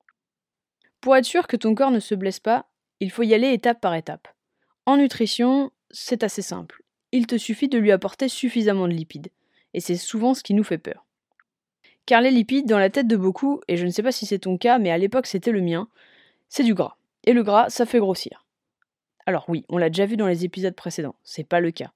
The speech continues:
Mais les lipides ont quand même mauvaise presse. Et pourtant, ils sont tellement, mais tellement importants.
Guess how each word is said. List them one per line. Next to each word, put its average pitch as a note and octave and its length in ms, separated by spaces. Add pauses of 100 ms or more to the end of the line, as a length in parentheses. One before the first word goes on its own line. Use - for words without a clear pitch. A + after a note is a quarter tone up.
(320)
Mais A3+ 100
les C4 120
lipides C4 400
ont A3+ 120
quand B3+ 140
même C#4 160
mauvaise G3 280
presse. - 380 (220)
Et G#3 80
pourtant, A#3+ 380
ils G#3 140
sont G#3+ 260 (180)
tellement, A3 500
mais D#3+ 280 (160)
tellement A3+ 400
importants. - 420